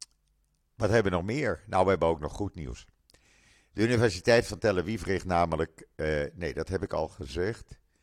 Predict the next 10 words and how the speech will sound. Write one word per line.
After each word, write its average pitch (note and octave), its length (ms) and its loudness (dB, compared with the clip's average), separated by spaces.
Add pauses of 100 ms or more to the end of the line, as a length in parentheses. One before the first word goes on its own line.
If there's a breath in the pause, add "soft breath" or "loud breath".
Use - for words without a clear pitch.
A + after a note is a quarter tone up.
(280)
Dat - 140 -8
hebben D#2 220 -2
we A#1 60 -2
al B1+ 60 -6
gehad. - 560 -8 (600)
Eh, A2+ 300 2
Joodse D#3 400 6
organisaties B2 1000 -2
in G2+ 140 -8
Amerika, F#2+ 680 -4